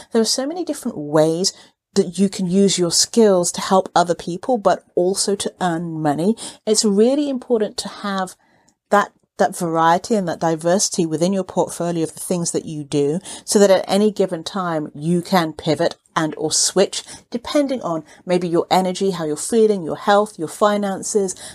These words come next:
um, the weather, uh, where you want to be in the world, or, you know, a pa-, global pandemic. This, uh, what's happened recently has caught a lot of people off guard,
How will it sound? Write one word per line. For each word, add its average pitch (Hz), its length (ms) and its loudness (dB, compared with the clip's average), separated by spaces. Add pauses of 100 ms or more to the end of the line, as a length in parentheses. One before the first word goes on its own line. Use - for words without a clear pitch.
(140)
um, 151 280 0
the 165 180 0
weather, 202 500 4 (460)
uh, 170 680 2
where 165 160 0
you 170 120 -4
want 160 220 -4
to - 80 -8
be 233 240 2
in 226 80 4
the 220 100 4
world, 208 460 2
or, 427 320 4
you 381 120 2
know, 202 260 -2 (140)
a 175 140 2
pa-, 151 280 -6
global 156 380 2
pandemic. 147 680 -8 (380)
This, - 360 2 (140)
uh, 165 140 2
what's - 240 -4
happened 190 360 -6
recently 165 320 -6
has 165 120 -6
caught - 180 -6
a 170 40 -4
lot 156 220 0
of 202 80 -6
people - 300 -10
off 165 300 -8
guard, 147 340 0